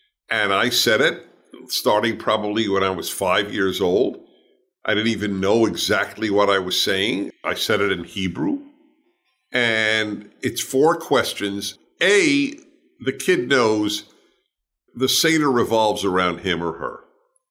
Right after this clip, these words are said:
B, the kid knows that the way to learn is to ask questions. That's a very, very, very Jewish thing to do. You ask questions.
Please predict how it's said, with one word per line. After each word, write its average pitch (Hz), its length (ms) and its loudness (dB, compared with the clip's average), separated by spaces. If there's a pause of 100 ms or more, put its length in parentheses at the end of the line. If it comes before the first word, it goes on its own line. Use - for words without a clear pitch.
(640)
B, 160 680 -2 (1040)
the 117 340 -2
kid 147 380 -2
knows 110 680 0 (800)
that 113 200 0
the 131 80 4
way 139 200 4
to 143 80 4
learn 113 360 4
is 95 160 -2
to 98 200 -2
ask 98 240 -2
questions. - 760 -6 (800)
That's 117 280 -2
a 107 60 -4
very, 123 680 0
very, 127 400 2
very 107 320 0
Jewish 98 500 -4
thing 85 260 -6
to - 100 -14
do. 76 240 -10
You 76 200 -10
ask 104 260 -2
questions. - 800 -10